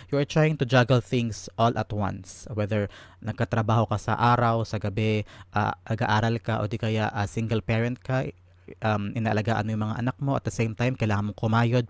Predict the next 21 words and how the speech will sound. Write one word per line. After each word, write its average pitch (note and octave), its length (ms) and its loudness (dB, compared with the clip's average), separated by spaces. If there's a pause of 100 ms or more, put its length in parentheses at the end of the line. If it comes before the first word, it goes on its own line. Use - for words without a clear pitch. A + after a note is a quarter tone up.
para, G#2+ 320 -2
um, G2+ 320 -6 (400)
para A#2 160 2
sa - 160 -2
kanilang G#2+ 560 -2
pangangailangan. A#2+ 880 0 (320)
O A#2+ 160 2
di A#2+ 160 -4
kaya, A#2+ 480 2
um, G#2+ 160 2
meron A#2 320 0
kang B2+ 80 -6
iba't - 160 -4
ibang A#2 160 2
binabayaran. A2+ 640 2
This A2 240 -10
time, C#3+ 480 2
ang A#2 80 0
hirap-hirap A2+ 560 -2
pagbalansehin A#2 1040 0
o G#2+ 240 0